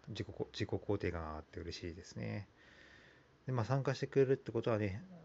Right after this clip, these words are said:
まあ、ニーズがあるってことなんでね、やっぱみんな朝起きたいっていうのが強いんだろうなとは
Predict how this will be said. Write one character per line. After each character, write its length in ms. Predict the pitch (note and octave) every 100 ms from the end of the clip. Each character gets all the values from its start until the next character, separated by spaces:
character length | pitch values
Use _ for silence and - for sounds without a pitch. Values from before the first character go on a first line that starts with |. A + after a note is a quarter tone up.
| -
ま 100 | G2
あ、 40 |
ニ 200 | G#2 G#2+
ー 40 | F2
ズ 120 | F2
が 120 | E2+
あ 40 | E2+
る 40 |
っ 40 |
て 140 | - F2+
こ 100 | F2
と 80 | E2+
な 80 |
ん 60 | D#2
で 80 | D#2+
ね、 60 |
や 60 | E2+
っ 20 | F#2+
ぱ 80 | F#2
み 100 | F#2
ん 40 |
な 100 | F#2+
朝 140 | G2 F#2+
起 160 | F2+
き 40 | -
た 60 |
い 40 | G2+
っ 20 |
て 120 | -
い 40 | F2
う 20 |
の 60 | D#2+
が 160 | D#2+ - -
強 200 | - F#2+
い 40 | F#2
ん 40 |
だ 100 | E2+
ろ 120 | E2+
う 20 | G2
な 340 | A2 A2 A2
と 80 | -
は 140 | -